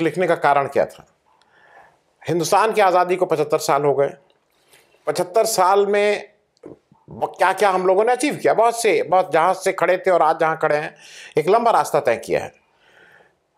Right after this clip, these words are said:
तो ऐसा लगा कि कुछ इवेंट्स को और कुछ डेट्स को, अ,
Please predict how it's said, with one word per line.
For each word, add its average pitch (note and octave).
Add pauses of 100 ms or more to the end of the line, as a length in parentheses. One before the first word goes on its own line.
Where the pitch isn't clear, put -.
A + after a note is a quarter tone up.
तो D#3
ऐसा E3
लगा G#3
कि F#3+
कुछ - (160)
इवेंट्स F3+
को G3
और D#3
कुछ C3
डेट्स F#3
को, F#3+
अ, -